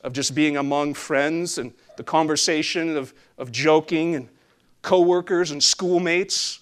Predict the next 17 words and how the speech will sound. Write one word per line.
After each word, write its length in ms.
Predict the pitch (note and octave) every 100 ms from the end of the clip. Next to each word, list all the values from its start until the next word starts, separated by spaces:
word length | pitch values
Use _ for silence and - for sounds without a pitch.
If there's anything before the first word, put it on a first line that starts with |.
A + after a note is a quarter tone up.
| _
How 220 | - F#3 F#3+
easily 520 | G3+ G3 F3+ G#3 G3+
it 100 | F3
is 220 | F#3 G3
to 100 | -
compromise 720 | - E3+ E3 F#3+ E3+ F3 E3
your 80 | D3+
testimony, 680 | - F3 E3+ F3+ E3+ E3 E3+
to 120 | E3+
be 140 | D3
drugged 420 | C3 D#3 E3 E3+ D3
down 280 | D#3+ D#3+
into 220 | D#3+ D3+ D#3
a 40 |
manner 340 | D3 D#3 D#3+ D#3
of 100 | -
conversation 920 | D#3+ D#3 D3 - D#3 D3+ F3+ D#3+